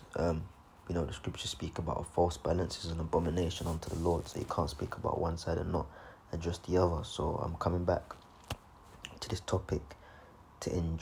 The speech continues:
to address the internal parts, because this video was dealing with the external parts. Now we gotta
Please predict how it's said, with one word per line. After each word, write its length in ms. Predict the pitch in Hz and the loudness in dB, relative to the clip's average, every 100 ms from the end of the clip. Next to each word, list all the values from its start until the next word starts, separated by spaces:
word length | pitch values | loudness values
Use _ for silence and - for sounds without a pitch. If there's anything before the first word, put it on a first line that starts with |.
| - - | -4 -2
to 100 | - | 0
address 360 | 85 92 87 | 2 2 2
the 140 | - - | 0 -2
internal 460 | 85 - 95 90 82 | -2 2 4 4 0
parts, 480 | - 82 - - - | -2 -2 -4 -12 -14
because 240 | - - 117 | -14 -10 0
this 220 | 98 92 | 2 2
video 280 | 98 90 82 | 2 4 4
was 140 | 85 | 2
dealing 280 | - 82 80 | -2 0 0
with 120 | 80 | 0
the 80 | - | -2
external 500 | - - 82 82 80 | -4 -2 2 2 2
parts. 400 | 80 85 82 - | 0 0 0 -2
Now 180 | - - | -2 0
we 60 | - | 0
gotta 220 | - | -2